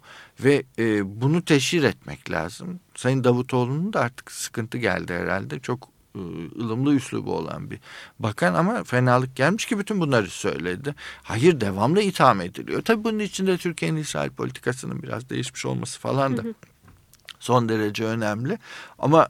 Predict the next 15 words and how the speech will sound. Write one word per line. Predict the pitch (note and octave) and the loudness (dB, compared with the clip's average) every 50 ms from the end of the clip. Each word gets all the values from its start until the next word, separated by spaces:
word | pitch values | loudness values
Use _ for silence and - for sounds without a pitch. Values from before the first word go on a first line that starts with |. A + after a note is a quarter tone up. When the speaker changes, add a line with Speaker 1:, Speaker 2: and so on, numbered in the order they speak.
| - _ | 2 _
Speaker 1:
e, | - C3+ B2+ A#2 G2 G2+ | 2 4 4 4 2 0
şu | - - - E3 A2 | -2 0 4 4 6
aşamada | F#2+ C#3+ B2+ - D#3+ D#3+ E3 D#3+ D#3 C#3+ C#3 C3+ C3 | 6 4 4 2 2 4 4 2 2 2 0 -2 -2
tutumu | - - B2 - - C3 D3 F3+ A#3 G#3 | -4 -4 -2 2 2 2 4 2 2 2
değişen | F#3+ D3 B2 A2 - - F#3+ C4 | 2 2 2 0 -2 -4 -2 -2
Avrupa | D4 D#4 D#4+ E4 D#4+ - E4 E4+ D4+ | -2 0 0 0 0 0 -2 0 0
Birliği. | C#4+ B3 E3 B2+ - - _ _ - - - - _ _ | -2 -4 -4 -8 -12 -16 _ _ -20 -20 -20 -20 _ _
Türkiye'nin, | - C#3+ C3 C3 - - B2+ C#3 C#3+ D3 C#3 - - - | -4 -4 -4 -2 -2 -2 0 0 0 0 -2 -4 -4 -2
e, | A2+ A#2 F#2+ F#2 D#2 C#2+ C#2 - - - G#2+ | -2 0 0 -2 -4 -8 -12 -14 -14 -6 0
diğer | A2 C#3+ F3 G3+ | 4 4 4 6
komşularıyla | G#3 - B3 A#3+ F#3+ - G3+ D#3+ C3+ B2+ A#2 A#2 A2+ G2 G2 G2+ | 6 4 4 4 2 0 0 0 0 0 0 -2 -4 -2 -2 0
yaptığı | G#2 G#2 - _ - - | 0 -2 -2 _ -6 -6
açılımlar | - - - - - - - - - - D3 C#3+ | -6 -6 -6 -8 -8 -10 -10 -10 -10 -8 -6 -6
Avrupa | C3 B2 B2 B2 B2 C3 A2+ A2 A2 B2 | -6 -6 -6 -8 -10 -8 -8 -8 -8 -8
Birliği'nin | A#2 G#2+ G2 F2+ F2 E2+ A#2 C#3+ | -10 -10 -8 -10 -8 -8 -8 -8